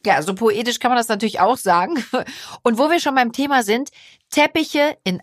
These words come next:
allen Größen und Farben gibt's bei Poco natürlich auch. Also, ihr Lieben, macht euch das Aufräumen zu Hause doch einfach ein bisschen einfacher und schaut mal bei Poco, was ihr dort findet.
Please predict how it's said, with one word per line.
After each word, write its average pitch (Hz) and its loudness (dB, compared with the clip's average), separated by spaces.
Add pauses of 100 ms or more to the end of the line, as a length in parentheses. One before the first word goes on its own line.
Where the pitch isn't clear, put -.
(120)
allen 233 0
Größen 202 -2
und 185 -8
Farben 170 0
gibt's 196 -8
bei 277 2
Poco 196 -4
natürlich 170 -4
auch. 123 -6 (400)
Also, 214 2
ihr 165 -2
Lieben, 147 -8 (300)
macht 220 -2
euch 269 0
das 226 -2
Aufräumen 226 2
zu 196 -2
Hause 220 4
doch 196 0
einfach 254 0
ein 220 -2
bisschen 208 -6
einfacher 233 0 (320)
und 196 -2
schaut 269 0
mal 247 2
bei 190 2
Poco, 254 0
was 190 -2
ihr - -12
dort 185 -2
findet. - -8